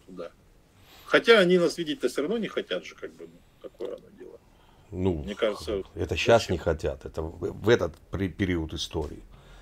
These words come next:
Speaker 2: А чуть дальше посмотреть, и снова друзья, братья навек.
Speaker 1: А, ну это да, навек, да.
Speaker 2: Ну, не можете же быть всегда ругаться, правильно?
Speaker 1: Навек, э, навек это сколько так? На сто лет, да, получается, где-то?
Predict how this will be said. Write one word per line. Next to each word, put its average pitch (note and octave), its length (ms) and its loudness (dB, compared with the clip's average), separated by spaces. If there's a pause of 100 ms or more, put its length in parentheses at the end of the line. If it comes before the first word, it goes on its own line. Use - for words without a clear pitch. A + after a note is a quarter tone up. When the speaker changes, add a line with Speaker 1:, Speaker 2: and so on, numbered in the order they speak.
(680)
Speaker 2:
А F2 100 -4
чуть B2+ 240 -4
дальше C3+ 340 4
посмотреть, C#3 680 -2
и E2+ 160 -2
снова A2 360 2
друзья, F#2 460 0
братья F2 460 -2
навек. D#2+ 320 -6 (1080)
Speaker 1:
А, D3+ 300 8
ну B2+ 240 2
это F#3 200 4
да, E3 400 4 (140)
навек, G2+ 380 -8
да. G2 140 -12 (440)
Speaker 2:
Ну, F2+ 180 -4
не D#2+ 100 -2
можете F#2+ 440 -2
же E2+ 100 -8
быть D2+ 200 -4
всегда D#2+ 340 -2
ругаться, D2 420 -6
правильно? D#2+ 340 -4 (880)
Speaker 1:
Навек, C#3 520 6
э, A#2+ 260 2
навек C3+ 380 0
это C3+ 200 -2
сколько A#2+ 400 -2
так? E2+ 200 -10
На F#2 100 -12
сто C3+ 220 -2
лет, F#2 160 -2
да, G#2+ 140 -4
получается, - 540 -12
где-то? - 300 -18